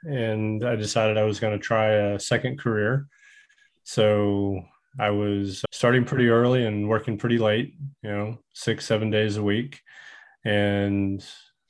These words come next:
I guess I made a comment to somebody about feeling tired, wishing I had more energy. And they introduced me to Rockstar energy drinks. And I drank one, and I was like, "Wow."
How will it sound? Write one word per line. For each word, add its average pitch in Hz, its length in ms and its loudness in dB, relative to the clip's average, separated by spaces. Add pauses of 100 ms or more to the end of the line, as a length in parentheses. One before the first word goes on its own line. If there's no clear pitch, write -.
I 104 60 -2
guess 107 200 0
I 120 40 2
made 110 160 2
a 104 40 -2
comment 113 340 0
to - 60 -10
somebody 107 300 2
about 104 340 0 (160)
feeling 110 280 0
tired, 104 360 2
wishing 104 280 -4
I - 20 -2
had 104 160 0
more 101 180 0
energy. 104 460 0
And 98 320 -4 (840)
they 101 400 -2
introduced 107 460 0
me 113 220 0
to 101 720 -2
Rockstar 107 580 0
energy 107 320 -2
drinks. 113 520 -4 (760)
And 98 840 -2 (300)
I 98 60 -6
drank 104 380 0
one, 117 180 4
and 135 120 4
I 98 140 -2
was 95 160 -6
like, 98 260 -4 (400)
"Wow." 113 440 0